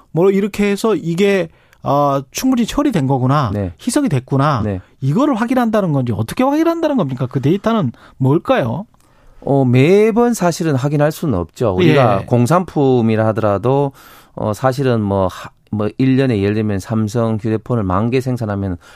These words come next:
Speaker 2: 모든 것을 다 이제 이런 어떤 품질 관리를 할 수는 없는 거 아니겠습니까?
Speaker 1: 예.
Speaker 2: 몇 개 이제 샘플을 통해서 이제 품질 관리를 할 수밖에 없는데
Speaker 1: 예.
Speaker 2: 지금,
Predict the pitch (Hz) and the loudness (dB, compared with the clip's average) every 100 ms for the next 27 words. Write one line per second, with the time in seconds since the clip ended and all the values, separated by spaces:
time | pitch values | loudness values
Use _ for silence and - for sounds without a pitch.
0 | - 117 113 208 175 185 180 180 180 - | -8 0 2 4 4 2 0 -2 -6 -8
1 | - 107 110 95 101 117 110 95 104 101 | -8 -4 -4 -2 0 2 0 -2 -2 -2
2 | 110 113 104 107 98 95 - - - - | -2 -2 -4 -4 -4 -6 -14 -20 -16 -2
3 | 170 165 151 127 113 104 131 - 101 110 | 2 2 4 2 2 0 -2 -2 0 2
4 | 143 107 87 85 - 98 160 147 127 113 | 2 0 -2 -4 -4 0 2 2 2 -2
5 | 117 120 120 131 104 98 - 160 147 160 | 0 -2 0 0 0 -2 -2 -4 -2 -2
6 | 143 107 113 110 107 98 87 - 117 113 | -2 -4 -4 -4 -2 -4 -6 -4 -2 -2
7 | 110 95 98 95 101 107 92 92 87 95 | -2 -4 -4 -6 -6 -8 -6 -6 -4 -4
8 | 95 87 110 101 143 123 123 127 - - | -4 -2 0 2 2 0 -4 -10 -20 -4
9 | 160 175 175 165 | 2 2 2 0